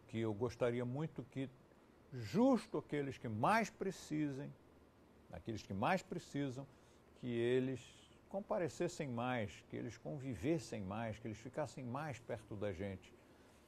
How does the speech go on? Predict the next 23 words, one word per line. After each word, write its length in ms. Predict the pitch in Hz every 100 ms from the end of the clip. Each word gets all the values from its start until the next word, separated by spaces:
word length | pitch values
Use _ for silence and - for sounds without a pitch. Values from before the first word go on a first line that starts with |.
| - -
por, 220 | 131 - - - -
e 120 | 160
que 160 | - 185
convivessem 640 | 208 202 185 156 208 196
mais 280 | 180 185 190
com 260 | - 196 214
todos, 680 | - - 214 190 107 92 -
com 120 | 104
a 60 |
familhona, 760 | - 139 147 151 175 180 139 95 -
porque 400 | - - 131 135 120
nós 320 | 123 127 135
aprendemos 720 | 147 170 165 123 156 202 123
pelo 280 | - 95 82
exemplo. 500 | 76 78 65 - - - - - - - - - - - - - - - - - - - - - - - - - - - - - - - - - -
E 100 | 113
a 40 | 113
civilidade 1000 | - 107 120 113 98 113 131 123 143 - 123
é 180 | 101
o, 60 | 127
o 640 | 135 143 139 123 117 127 127 - -
fator 500 | 110 - 127 139 - -
principal 1000 | 131 151 - 156 - - 127 143 139 95